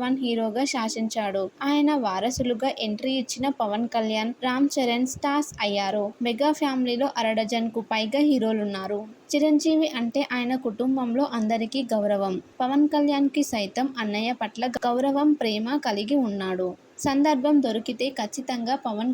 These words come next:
కళ్యాణ్ చిరంజీవిని కలుస్తారు. పండుగలు, వేడుకల్లో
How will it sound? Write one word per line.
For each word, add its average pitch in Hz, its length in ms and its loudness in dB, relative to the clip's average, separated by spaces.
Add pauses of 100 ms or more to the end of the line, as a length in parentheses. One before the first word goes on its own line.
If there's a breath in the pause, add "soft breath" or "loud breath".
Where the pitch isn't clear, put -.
కళ్యాణ్ 247 380 0
చిరంజీవిని 226 680 -2 (100)
కలుస్తారు. 196 540 -2 (220)
పండుగలు, 285 500 2 (120)
వేడుకల్లో 226 560 -2